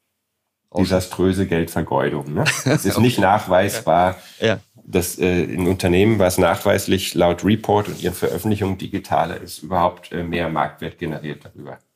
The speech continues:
Speaker 2: Das Schöne ist, kommen wir sicher nachher noch drauf,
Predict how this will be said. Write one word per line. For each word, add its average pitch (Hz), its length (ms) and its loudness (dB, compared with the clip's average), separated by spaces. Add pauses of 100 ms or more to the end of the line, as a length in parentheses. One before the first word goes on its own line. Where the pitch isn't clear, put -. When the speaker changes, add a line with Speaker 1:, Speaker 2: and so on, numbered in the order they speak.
(220)
Speaker 2:
Das 85 100 -14
Schöne 98 300 0
ist, - 280 -6 (220)
kommen 98 180 0
wir 90 60 2
sicher 92 260 0
nachher 90 220 0
noch 92 140 -4
drauf, 85 440 0